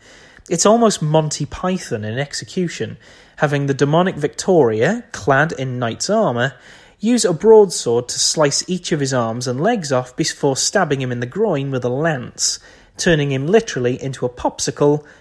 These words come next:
before tossing the disembodied trunk down the stairs. It's both gory and frigging hilarious to boot. This scene alone should endear anyone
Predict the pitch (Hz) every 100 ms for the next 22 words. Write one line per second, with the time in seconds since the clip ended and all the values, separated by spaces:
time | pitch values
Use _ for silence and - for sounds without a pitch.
0 | - 202 214 - - 214 - 135 135 135
1 | 127 156 - 147 123 113 117 - - 165
2 | 139 - 110 110 110 - 135 113 98 -
3 | - - - - - _ - _ 143 -
4 | - 113 - - 175 185 180 185 185 -
5 | 131 - - 220 190 147 135 135 151 143
6 | 113 113 - 120 131 107 - - - -
7 | 190 208 - 190 160 139 143 156 117 -
8 | 123 127 127 123 127 156 165 156 117 110
9 | 113